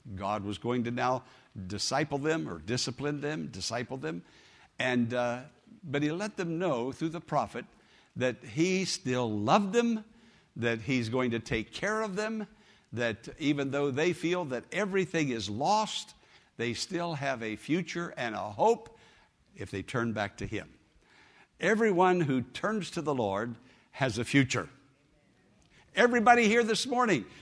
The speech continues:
friend, you have a future. Whatever's going on, it's not over. It's not over. In the Lord, there's always new beginnings.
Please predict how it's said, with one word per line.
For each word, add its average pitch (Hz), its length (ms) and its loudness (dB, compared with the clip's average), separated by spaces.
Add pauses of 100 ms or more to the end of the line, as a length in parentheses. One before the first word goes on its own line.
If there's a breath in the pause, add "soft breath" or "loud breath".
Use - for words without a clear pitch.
friend, 214 260 4 (100)
you 240 300 6
have 214 520 4
a 185 180 4
future. 180 520 -2 (720 soft breath)
Whatever's 175 400 4
going 208 240 4
on, 190 220 8
it's 165 180 0
not 185 220 2
over. 202 400 0 (920 soft breath)
It's 127 300 -8
not 160 240 -4
over. 165 460 -4
In 147 220 -2
the 147 80 0
Lord, 135 440 -2 (540 loud breath)
there's 101 280 -6
always 113 480 -2
new 117 220 -2
beginnings. 104 760 -4